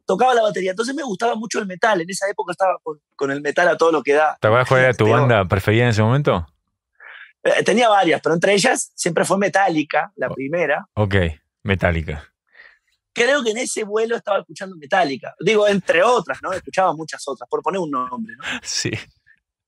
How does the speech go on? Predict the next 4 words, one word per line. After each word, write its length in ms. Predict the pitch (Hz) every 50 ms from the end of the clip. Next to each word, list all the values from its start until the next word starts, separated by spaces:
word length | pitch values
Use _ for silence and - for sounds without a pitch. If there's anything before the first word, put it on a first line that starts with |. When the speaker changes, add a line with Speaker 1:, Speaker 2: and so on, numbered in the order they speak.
| _ _ _ _ _ _ _ _ _
Speaker 1:
No, 280 | - 175 185 180 170 - _ _
y, 680 | - 185 180 175 170 165 165 160 156 151 143 - _ -
no, 340 | 165 180 190 190 185 180 165
hombre, 380 | 151 139 117 110 - - -